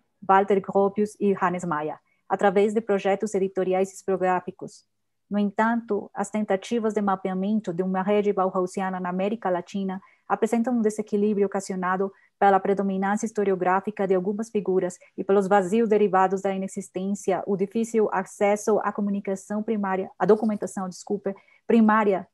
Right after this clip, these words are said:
relativa aos acontecimentos e atores menos visíveis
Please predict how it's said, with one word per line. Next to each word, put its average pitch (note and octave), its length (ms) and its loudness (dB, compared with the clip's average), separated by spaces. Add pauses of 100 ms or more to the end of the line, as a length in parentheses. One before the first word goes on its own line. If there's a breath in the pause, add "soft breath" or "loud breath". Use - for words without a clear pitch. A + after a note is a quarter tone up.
(140)
relativa G3+ 520 2
aos G3+ 220 0
acontecimentos G3 800 -2
e G3+ 40 -2
atores F#3+ 400 0
menos G3+ 300 -4
visíveis G3+ 560 -2